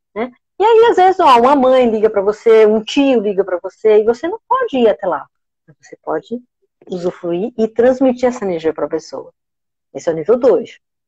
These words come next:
Também tem técnica, também tem os, os yantras e os mantras, né? Que no passado, eh, todos eles eram só dados no nível dois, agora a gente tem o Chokurei,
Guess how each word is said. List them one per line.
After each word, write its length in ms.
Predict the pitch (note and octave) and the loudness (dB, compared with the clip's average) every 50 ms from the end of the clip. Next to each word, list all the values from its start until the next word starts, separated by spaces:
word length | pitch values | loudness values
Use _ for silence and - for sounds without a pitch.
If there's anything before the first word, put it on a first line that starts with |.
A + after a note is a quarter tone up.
| _ _ | _ _
Também 280 | - F3 E3+ F3+ G#3+ A3 | -10 -6 -2 -2 -2 0
tem 180 | C#4 D#4 D4+ D4+ | 0 0 0 0
técnica, 600 | - C4 B3 A#3+ A3+ A3 A3+ A3 G#3 G3 - G3+ | 2 4 4 6 4 4 2 -2 -8 -4 -6 -6
também 300 | - G3+ F#3+ F#3 F#3 F3+ | -4 -4 -4 -2 -2 -2
tem 200 | F#3 G3 F#3+ G3+ | -2 -2 -2 -2
os, 240 | G#3 G#3 - - _ _ _ _ _ _ _ - | -2 -4 -6 -14 _ _ _ _ _ _ _ -6
os 160 | - G3+ F#3 G3 | -6 -4 -2 0
yantras 680 | B3+ B3+ A#3 A#3 - - B3 B3 B3 A3 A#3 A3 F#3 G3 | 2 4 6 6 6 4 4 2 2 2 2 2 2 0
e 100 | G3 G3+ | -2 -2
os 140 | G3 F#3+ | -2 -2
mantras, 640 | G3+ G#3 A3 A3 A3 A3 A3 G#3+ - G3+ G#3 G#3+ A3 - - - - _ _ _ _ - | 0 2 2 4 4 4 2 0 -2 0 0 0 -2 -4 -14 -20 -20 _ _ _ _ -10
né? 240 | E3+ F#3+ A3 B3+ B3 _ _ _ _ _ _ _ _ _ _ _ | -8 -8 -8 -8 -12 _ _ _ _ _ _ _ _ _ _ _
Que 680 | - F#3+ F3+ F#3 F#3 F3+ F3+ F3+ F3+ F3+ F3 F3 E3+ F3 | -8 -6 -4 -2 -2 0 0 0 -2 -2 -2 -4 -4 -6
no 100 | F3+ - | -6 -2
passado, 720 | - F#3 F#3 - - G3+ F3+ F3 F3 E3 D#3 D#3+ - - _ _ _ - | -2 -2 -2 -2 -2 -2 -2 -2 -2 -4 -6 -10 -12 -12 _ _ _ -4
eh, 640 | F#3 F3+ F3+ F3 F3 F3 F3 F3 F3 F#3 F#3+ - - _ - | -2 0 0 0 0 0 0 0 0 -2 -2 -4 -8 _ 0
todos 240 | A3 A3 G#3 - - | 2 2 2 2 0
eles 220 | G3 F#3 E3 D#3 F#3 | 0 0 0 -2 -4
eram 200 | E3+ D#3+ E3 D#3 | -4 -4 -4 -8
só 200 | - - G#3 G#3+ | -4 -2 -2 0
dados 380 | F#3 F3 E3 E3+ D#3+ _ _ _ | 0 0 0 0 -2 _ _ _
no 80 | E3 | _
nível 260 | E3 E3+ E3 - A#3+ B3+ | -20 -16 -6 -4 -4 -2
dois, 280 | B3 G#3 G3 G3 F#3+ F3 | 0 2 2 2 0 -2
agora 300 | D#3+ D#3 E3 E3 E3+ E3+ | -2 -2 0 0 0 -2
a 40 | |
gente 300 | D#3 - F3+ F3 - - _ | -4 -6 -12 -12 -14 -16 _
tem 160 | - F3 F3 | -10 -10 -10
o 60 | E3+ _ | -10 _
Chokurei, 600 | - E3+ - - A3+ A3 G#3+ F#3+ F#3 G#3+ - | -12 -14 -8 -6 -2 0 0 2 0 0 -2